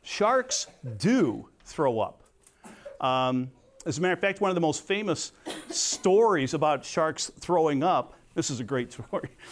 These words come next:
Um, back around nineteen twenty-nine, nineteen thirty, somewhere in there, in Sydney, Australia,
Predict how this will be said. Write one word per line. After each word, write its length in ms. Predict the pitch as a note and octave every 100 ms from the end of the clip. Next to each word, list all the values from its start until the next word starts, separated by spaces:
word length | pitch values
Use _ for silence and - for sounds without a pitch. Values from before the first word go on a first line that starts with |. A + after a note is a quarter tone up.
| - - -
Um, 320 | E3+ E3+ D#3+ - - - - - -
back 240 | - A3
around 280 | A#3 A3 G3
nineteen 1400 | G3+ G#3 G#3 G#3+ G3+ G3 F#3 F3+ E3+ D#3 D3+ C#3 C#3 A#2 G#2+ C#3+ D#3+
twenty-nine, 680 | - F3 F#3 F3 D#3+ D#3+ D#3
nineteen 360 | D3+ D#3+ D#3+
thirty, 260 | D3 D#3 D#3+
somewhere 300 | D3+ G#3+ F#3
in 80 | D#3+
there, 160 | D#3+
in 180 | D#3 D#3
Sydney, 340 | - A3+ B3+ G3+
Australia, 800 | D#3+ C#3+ - D#3+ E3+ E3 B2